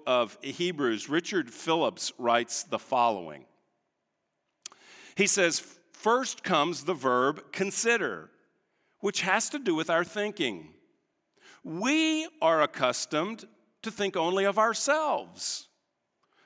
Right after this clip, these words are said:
but our thoughts are better given to others. Is someone doubting? Is he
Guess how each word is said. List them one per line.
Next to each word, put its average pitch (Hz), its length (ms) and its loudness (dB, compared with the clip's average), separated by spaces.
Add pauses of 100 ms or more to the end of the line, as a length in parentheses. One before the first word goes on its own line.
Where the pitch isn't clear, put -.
but 170 100 2
our 220 120 4
thoughts 190 400 0
are 151 80 2
better 156 360 2
given 127 340 -2
to 175 120 -6
others. 143 680 -4 (580)
Is 185 160 2
someone 269 580 0
doubting? 214 720 -6 (1000)
Is 175 200 2
he 233 460 -2